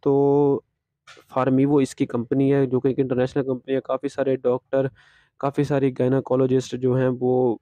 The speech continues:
उन औरतों को recommend करती हैं जो औरतें बहुत ज़्यादा कमज़ोर होती हैं। अगर कीमत की बात करें तो तकरीबन हमें ये tablet चार सौ बीस रुपये में हर pharmacy या हर medical store से आप बआसानी इसको ख़रीद सकते हैं।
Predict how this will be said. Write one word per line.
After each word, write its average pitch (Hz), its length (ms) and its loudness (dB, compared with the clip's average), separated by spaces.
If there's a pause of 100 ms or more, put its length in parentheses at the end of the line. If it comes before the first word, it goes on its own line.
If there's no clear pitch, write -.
(140)
उन 131 140 0
औरतों 127 320 -2
को 135 220 0 (680)
recommend 131 340 -2
करती 131 320 -2
हैं 139 100 0
जो 127 160 0
औरतें 123 260 -2
बहुत 123 180 0
ज़्यादा 123 220 0 (120)
कमज़ोर 123 440 0
होती 113 260 -2
हैं। 117 80 0
अगर 139 140 -2
कीमत 147 320 0
की - 140 -2
बात 151 260 0
करें 151 280 0
तो 147 300 0 (100)
तकरीबन 139 460 -2
हमें 131 220 -2
ये 127 220 0
tablet 127 520 -2 (2000)
चार 135 260 2
सौ - 200 -2
बीस 127 260 0
रुपये 127 240 2
में 127 140 2
हर 131 180 0
pharmacy 123 640 -2
या 120 80 0
हर 123 140 -4
medical 123 320 0
store 120 240 -2
से 123 140 -4
आप 117 140 -2
बआसानी 117 520 -2
इसको 147 300 -4
ख़रीद 120 340 -4
सकते - 400 -10
हैं। 110 200 -6